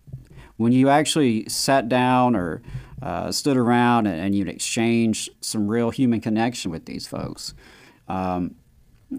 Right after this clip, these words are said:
and, and so some of these rank and file soldiers were able to write back to their family, write back home that,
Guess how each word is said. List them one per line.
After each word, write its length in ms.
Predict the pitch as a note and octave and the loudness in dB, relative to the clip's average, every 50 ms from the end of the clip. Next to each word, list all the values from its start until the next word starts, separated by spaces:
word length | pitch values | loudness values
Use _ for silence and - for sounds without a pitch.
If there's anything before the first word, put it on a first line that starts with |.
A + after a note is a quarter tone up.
| - - - | -10 -6 -2
and, 300 | A2 G#2+ G#2 G2+ A#2 - | 0 0 2 2 0 0
and 240 | A#2+ A2+ A2+ A#2 A2 | 0 0 0 0 0
so 160 | - C#3 A#2+ | 0 -2 -2
some 220 | G#2 - D3 D3 | 0 2 4 4
of 60 | D3 C#3 | 6 6
these 360 | C3+ B2 B2+ - - - - | 4 2 2 -2 -4 -4 -4
rank 240 | G#2+ A2 B2 B2+ B2 | -2 0 0 2 2
and 120 | C#3 C3 | 2 2
file 180 | B2+ A#2+ A#2 A2 | 4 2 2 2
soldiers 500 | - - C3+ C#3+ D3+ C#3 B2 A#2 A2 G#2 | 2 2 2 2 2 2 2 2 2 0
were 180 | A#2 A2+ G#2+ A2+ | 0 0 2 2
able 260 | A#2 A#2 A#2 A#2 A#2 | 2 2 2 0 0
to 240 | - B2+ A#2+ A2+ G2+ | 0 0 0 0 -2
write 440 | F#2 F#2 G#2+ A2 A#2 B2+ - - | -2 -2 0 0 0 0 -2 -4
back 360 | G#2+ G#2+ B2+ D3+ B2 D#2 - - | 0 2 2 2 2 0 -2 -6
to 100 | - A#2 | -4 -2
their 160 | G#2+ G#2+ G2+ | -2 -2 -2
family, 460 | - - B2 B2 B2+ B2 B2+ B2 A#2+ | 0 2 2 4 4 4 4 4 4
write 220 | A2+ G2+ F#2 F#2 | 2 2 0 0
back 240 | F#2+ F2 E2+ F#2+ - | -2 -4 -4 -4 -4
home 420 | - D3+ D#3 D#3+ D#3 C#3+ C3+ B2 G#2+ | 0 4 4 6 6 6 6 4 4
that, 220 | A2+ G#2+ F#2+ - | 2 0 0 -2